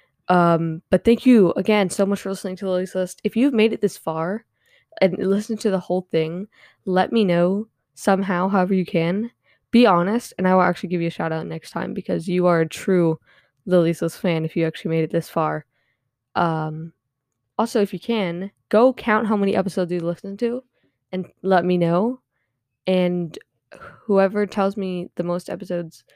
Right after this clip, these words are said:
or, like, whoever has listened to the most episodes, I will also give a shout out. Or I'll just shout you out for how many you've listened to, honestly. Um, but yeah.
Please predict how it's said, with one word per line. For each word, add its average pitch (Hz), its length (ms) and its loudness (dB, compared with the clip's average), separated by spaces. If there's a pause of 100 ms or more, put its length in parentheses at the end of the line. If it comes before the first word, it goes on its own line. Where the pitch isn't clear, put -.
(240)
or, 196 60 0
like, 180 220 -2
whoever 196 520 0 (220)
has 175 320 -10
listened 190 240 -10
to - 120 -20
the - 60 -8
most 180 180 -4
episodes, 208 600 -8 (680)
I 185 140 4
will 170 140 4
also - 300 0
give 165 300 -2
a - 40 -6
shout - 320 -4
out. - 500 -14
Or 202 160 4
I'll 214 80 4
just 190 180 -6
shout 180 220 0
you 175 120 -6
out - 200 -8
for 175 160 -16
how 170 100 -12
many 165 200 -14
you've 160 200 -14
listened - 360 -18
to, - 180 -12
honestly. - 520 -12 (520)
Um, 185 260 0
but 214 160 0
yeah. 285 260 2